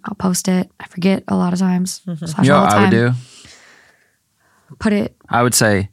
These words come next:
Speaker 3: "Here, I signed it." Put it in the little, like, folder thing.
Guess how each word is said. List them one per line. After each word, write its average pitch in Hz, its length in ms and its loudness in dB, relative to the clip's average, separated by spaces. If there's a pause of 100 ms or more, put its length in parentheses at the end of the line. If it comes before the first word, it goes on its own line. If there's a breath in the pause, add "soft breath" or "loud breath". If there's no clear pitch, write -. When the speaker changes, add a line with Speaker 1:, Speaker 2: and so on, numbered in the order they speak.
Speaker 3:
"Here, 135 260 2
I 98 120 2
signed 110 420 2
it." 90 180 0 (400)
Put 110 140 0
it 101 100 2
in - 60 0
the 95 100 2
little, 92 240 2
like, 90 160 0
folder 92 420 0
thing. 101 440 0